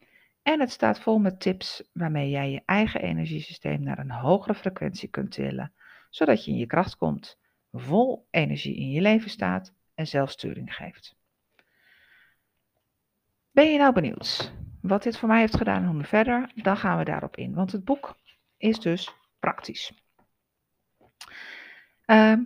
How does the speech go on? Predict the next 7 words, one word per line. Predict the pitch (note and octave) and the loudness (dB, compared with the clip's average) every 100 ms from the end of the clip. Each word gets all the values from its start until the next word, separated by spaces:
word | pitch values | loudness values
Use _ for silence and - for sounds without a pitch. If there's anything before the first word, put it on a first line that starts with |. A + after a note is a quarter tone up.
| - | -4
vijf | - C4+ C#4 | 4 6 8
hoofdstukken, | A#3 A#3 - A3 A3 G#3 A3 - _ | 4 4 0 0 2 0 -2 -8 _
honderdvijftien | - D4+ C4+ A#3+ G#3 F#3 F#3 F3+ | -2 0 0 -2 2 2 2 -2
bladzijdes | E3 D3+ - D#3 D3 D3+ - - | 0 -2 0 -2 0 -4 -8 -8
en, | - D3 - - | -4 -4 -4 -6
eh, | D#3 C#3+ D3+ | -4 -4 -6
superklein. | G3+ - A3+ - C3 C#3 F#3+ | -8 -8 -8 -6 -6 -6 -10